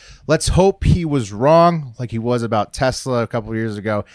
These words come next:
and it's not actually The Big Short of two thousand and eight two point oh, 'cause, uh, that would,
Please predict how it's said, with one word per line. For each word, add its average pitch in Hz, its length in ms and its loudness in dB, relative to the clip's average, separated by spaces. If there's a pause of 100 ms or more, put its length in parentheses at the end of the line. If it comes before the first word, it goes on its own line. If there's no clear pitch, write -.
(240)
and 107 240 -4
it's - 120 -8
not 113 160 0
actually 107 300 -2
The 95 80 -6
Big 95 220 -6
Short 107 340 -4
of - 100 -16
two 110 120 -6
thousand 90 400 -6
and 95 100 -6
eight - 180 -14
two 92 160 -14
point 87 280 -10
oh, 85 240 -10 (500)
'cause, 80 380 -12
uh, 78 180 -14
that 80 200 -10
would, 78 140 -18